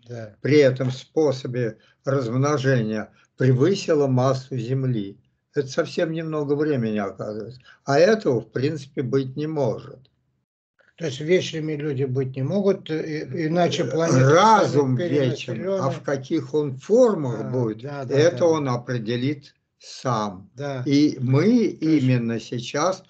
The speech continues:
Speaker 2: должны заниматься этими
Speaker 1: То есть
Speaker 2: вопросами.
Speaker 1: разум вечен, э, ну, библиотеки, например, книги, например, произведения
Speaker 2: Это
Speaker 1: искусства.
Speaker 2: одни из форм, которые были раньше.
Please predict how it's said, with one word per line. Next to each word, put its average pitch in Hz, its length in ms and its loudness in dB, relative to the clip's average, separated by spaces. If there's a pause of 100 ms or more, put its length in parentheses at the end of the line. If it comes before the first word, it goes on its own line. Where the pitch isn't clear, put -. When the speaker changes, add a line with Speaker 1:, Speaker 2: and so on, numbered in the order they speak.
(240)
Speaker 2:
должны 127 540 0
заниматься 123 760 -4
этими 127 360 -4
Speaker 1:
То 117 60 -6
есть 127 320 -2
Speaker 2:
вопросами. 165 160 -2
Speaker 1:
разум 143 420 -2
вечен, 135 460 -4
э, 131 240 -2
ну, 175 180 -4
библиотеки, 156 680 0
например, 143 640 -4
книги, 156 380 -4
например, 135 680 0
произведения 143 680 2
Speaker 2:
Это 139 260 6
Speaker 1:
искусства. - 220 2
Speaker 2:
одни 151 360 2
из 143 140 -2
форм, 214 460 0
которые 147 480 0
были 135 280 -2
раньше. 131 680 -4